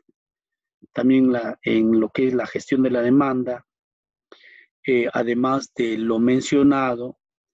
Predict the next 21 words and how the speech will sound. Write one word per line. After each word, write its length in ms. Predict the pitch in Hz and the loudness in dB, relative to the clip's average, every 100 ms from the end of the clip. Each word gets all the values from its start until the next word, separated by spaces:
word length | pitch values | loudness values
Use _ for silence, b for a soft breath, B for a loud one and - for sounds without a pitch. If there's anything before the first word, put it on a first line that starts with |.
| _ _ | _ _
un 120 | - - | -4 -2
pronóstico 540 | 120 123 131 - 131 | 0 0 0 0 -2
avanzado 460 | 117 113 - 131 131 | 0 -4 -4 -2 0
en 80 | |
la 120 | 123 117 | -2 -6
generación 580 | 117 110 107 - 139 | -8 -8 -8 -2 0
de 80 | 127 | 2
renovables 960 | 107 101 101 110 135 113 101 101 - - _ _ _ _ _ _ - | -2 -6 -4 -2 -2 -2 -8 -20 -20 -20 _ _ _ _ _ _ -6
o 200 | 127 123 | -4 -2
variables 720 | 110 107 117 117 117 98 - | -2 -2 -2 -2 -4 -8 -12
renovables, 800 | 98 107 104 120 127 98 92 110 | -6 -4 -2 0 -2 -4 -12 -10
¿no? 140 | 123 | -8
Basado 600 | - - 101 117 117 117 | -6 -6 -6 -2 0 -2
en 100 | 110 | -4
inteligencia 640 | 101 98 92 - 110 - | -8 -10 -12 -6 -6 -4
artificial 680 | 104 - - - 147 123 120 | -8 -10 -16 -6 -2 -2 -4
para 280 | - 104 101 | -8 -10 -10
que 360 | - 101 98 104 _ _ | -12 -12 -12 -14 _ _
el 440 | - 117 113 101 113 113 | -6 -2 0 -2 -8 -4
despachador, 720 | 135 - 120 - 131 135 135 _ _ _ _ _ _ | -4 -4 -8 -6 -2 -2 -4 _ _ _ _ _ _
eh, 460 | - 110 104 104 101 | -6 -4 -2 -2 -4